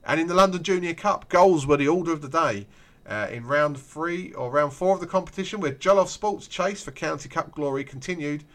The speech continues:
with the visit of A F C Cubo reserves to Dagenham on Saturday. An entertaining game saw Jollof run out ten four victors to become the third E A L club to book their place in the last sixteen. And they will now face either West Fulham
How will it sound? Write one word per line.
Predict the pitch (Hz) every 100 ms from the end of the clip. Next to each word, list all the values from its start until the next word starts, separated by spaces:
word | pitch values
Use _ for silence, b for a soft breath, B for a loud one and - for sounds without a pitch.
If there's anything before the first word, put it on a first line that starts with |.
| b b
with | 131
the | 127
visit | 135 135 127
of | 120 -
A | 175
F | 165
C | - 139
Cubo | 127 - 175 143 127
reserves | 120 156 143 110
to | -
Dagenham | 127 147 131 101
on | 101
Saturday. | - 107 - 127 156 - B B B B
An | 139
entertaining | 180 170 160 165 160 147
game | 170 151 151
saw | 151 147
Jollof | 139 175 165 135
run | 156
out | 151 - -
ten | 185 196 190
four | 170 190 175 156
victors | 190 190 - 110 95 - b b b
to | -
become | 135 151 139
the | 131
third | - 202 196 196
E | 190 190
A | 131
L | 123
club | 117 - 143 151 b b
to | -
book | 135 165
their | 151 139
place | 127 120 117 - -
in | 160
the | 127
last | 110 104 -
sixteen. | 98 - 131 123 98 - _ b b b
And | 110
they | 127
will | 147 131
now | 127
face | 123 117 127 127
either | 127 127
West | 127 190 - -
Fulham | 135 135 135